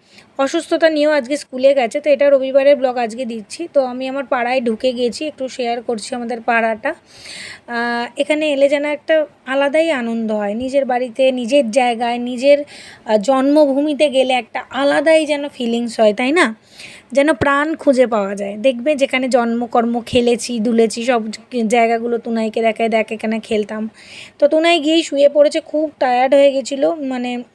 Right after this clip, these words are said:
শুয়ে পড়েছে, কিছুই খেলো না। ব-, তো ওর জন্য একটুখানি ম্যাগি করলাম। আ-, আর আমার, আহ, as usual আমি ওখানে গেলে পেটাই পরোটা খাই। তো বাবাকে বলেছিলাম যে পেটাই পরোটা আনতে।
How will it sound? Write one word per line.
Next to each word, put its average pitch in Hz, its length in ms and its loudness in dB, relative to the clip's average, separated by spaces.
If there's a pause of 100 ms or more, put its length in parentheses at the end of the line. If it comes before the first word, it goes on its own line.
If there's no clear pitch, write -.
শুয়ে 262 240 0
পড়েছে, 277 420 2 (160)
কিছুই 269 320 -2
খেলো 254 260 0
না। 262 180 -6 (580)
ব-, 233 360 2
তো 247 80 -2
ওর 247 180 2
জন্য 277 220 0
একটুখানি 285 360 -2
ম্যাগি 254 360 0
করলাম। 320 360 0
আ-, 247 260 -4
আর 240 240 -4
আমার, 247 460 -2
আহ, 220 720 2
as 302 280 2
usual 311 300 2
আমি 269 180 2
ওখানে 262 300 -2
গেলে 269 200 4
পেটাই 262 300 2
পরোটা 254 360 2
খাই। 262 260 -2 (520)
তো 240 340 0
বাবাকে 240 380 2
বলেছিলাম 247 460 -4
যে 277 80 0
পেটাই 254 320 2
পরোটা 254 340 2
আনতে। 240 340 0